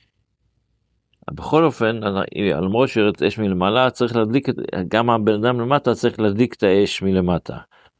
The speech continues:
מה זה בעמו-, בעבודת השם? יש מושג שנקרא, הקדוש ברוך הוא נותן לנו התערותא דל-, דלעילא, הקדוש ברוך הוא מעורר אותנו לקיים מצוות, הוא נותן לנו לקיים מצוות. אבל האדם צריך גם להתאמץ את העץ-,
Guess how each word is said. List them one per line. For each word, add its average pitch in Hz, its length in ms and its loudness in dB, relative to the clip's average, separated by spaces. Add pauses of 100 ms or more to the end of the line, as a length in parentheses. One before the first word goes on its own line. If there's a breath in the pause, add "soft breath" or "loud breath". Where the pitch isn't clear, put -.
(140)
מה 113 180 2
זה 107 140 0
בעמו-, 90 480 -2
בעבודת 95 540 0
השם? 85 340 -4 (1400 soft breath)
יש 127 320 0
מושג 117 320 0
שנקרא, 98 400 -2
הקדוש 113 400 0
ברוך 110 220 -2
הוא 110 120 -4
נותן 107 280 -2
לנו 104 480 -2 (460)
התערותא 110 500 2
דל-, 95 300 0 (160)
דלעילא, 92 640 2
הקדוש 110 260 -2
ברוך 107 140 -10
הוא 107 40 -6
מעורר 104 260 0
אותנו 101 360 -4
לקיים 95 320 -4
מצוות, 98 460 -4
הוא 92 280 -4 (400 soft breath)
נותן - 280 -2
לנו 110 180 0
לקיים 95 260 -2
מצוות. 85 340 -4 (1000 soft breath)
אבל 117 640 0 (260)
האדם 95 380 0
צריך 117 280 -2
גם 110 180 0
להתאמץ 113 580 -2
את - 60 -6
העץ-, 107 420 0